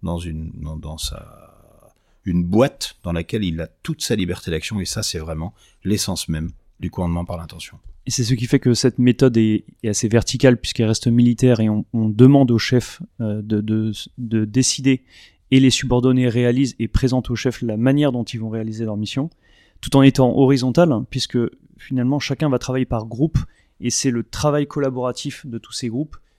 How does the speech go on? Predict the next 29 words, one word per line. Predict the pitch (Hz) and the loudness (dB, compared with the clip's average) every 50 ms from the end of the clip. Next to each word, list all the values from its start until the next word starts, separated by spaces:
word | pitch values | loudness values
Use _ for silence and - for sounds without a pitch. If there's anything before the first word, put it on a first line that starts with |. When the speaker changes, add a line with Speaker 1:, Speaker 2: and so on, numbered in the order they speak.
| _ _ _ | _ _ _
Speaker 2:
qui | - - 110 | -14 -8 -6
va | 113 107 | -6 -4
permettre | - - 139 135 139 143 - - - - - | -2 0 0 0 0 -2 -4 -6 -10 -14 -10
de | 117 117 113 107 107 113 110 | -10 -10 -10 -10 -10 -8 -8
synthétiser, | - - 135 127 - 139 - - 127 120 147 151 | -6 -6 -6 -6 -6 -8 -8 -8 -8 -6 -4 -4
de | 120 110 | -4 -6
proposer | 98 - - 139 - 139 135 123 135 135 - 127 | -8 -8 -12 -12 -10 -8 -8 -6 -6 -8 -8 -8
une | 120 120 | -8 -8
manœuvre | 117 117 120 127 123 110 113 117 117 - | -6 -6 -6 -6 -6 -6 -6 -6 -6 -6
au | - 120 113 | -8 -8 -8
chef, | - - 156 - _ | -8 -8 -10 -8 _
mais | 120 107 | -6 -4
il | 104 | -4
y | 110 | -4
a | |
bien | 110 117 127 - | -2 -2 -4 -4
un | - 107 104 | -6 -8 -10
dialogue | 101 104 110 127 131 143 143 131 | -6 -4 -2 0 0 0 -2 -2
de | 123 | -4
commandement, | 120 - 123 117 113 120 127 147 156 _ _ _ _ _ _ _ | -8 -8 -8 -8 -8 -8 -8 -10 -12 _ _ _ _ _ _ _
et | - 113 | -6 -4
chacun | - 156 143 175 170 | -4 -4 -2 -4 -4
peut | - 139 127 | -4 -4 -2
démontrer, | 113 139 143 156 160 - - 175 147 - _ _ _ - | 0 0 0 0 0 -2 -4 -6 -6 -8 _ _ _ -10
euh, | 113 113 110 107 107 110 107 107 107 104 104 107 - - - _ _ _ _ - | -8 -6 -6 -6 -6 -6 -6 -6 -6 -6 -6 -8 -10 -12 -18 _ _ _ _ -6
tant | 139 135 131 131 123 80 - - - | -4 -4 -2 -4 -6 -6 -10 -8 -6
quel | - 151 139 - | -4 -4 -4 -4
sera | - - - 127 123 120 | -8 -6 -4 -4 -4 -4
l'ennemi, | 120 120 123 135 151 160 | -4 -4 -4 -4 -4 -6